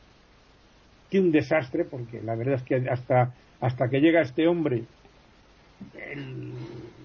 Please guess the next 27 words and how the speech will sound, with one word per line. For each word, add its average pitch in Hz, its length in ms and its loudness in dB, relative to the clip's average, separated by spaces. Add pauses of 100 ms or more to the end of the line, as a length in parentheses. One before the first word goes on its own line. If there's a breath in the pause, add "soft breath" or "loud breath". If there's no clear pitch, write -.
(1080)
el 131 180 2
diablo 151 480 4
que 143 140 -2
es 131 100 -6
a 139 140 2
Putin, 151 440 0
ahora 143 160 2
es 127 100 -8
el 131 260 -2
diablo, 139 420 2 (640 soft breath)
pero 135 200 0
prácticamente 170 760 2
la 156 140 4
época 147 340 -2
esta 151 220 -4
entre 131 200 -6
el 131 100 -2
noventa 127 480 0
y 139 120 4
uno 170 360 6
al 151 220 0
dos 143 160 -2
mil, 175 320 2
Rusia 143 300 -6
es 127 80 -12
un 127 120 -2
desastre. 120 480 -6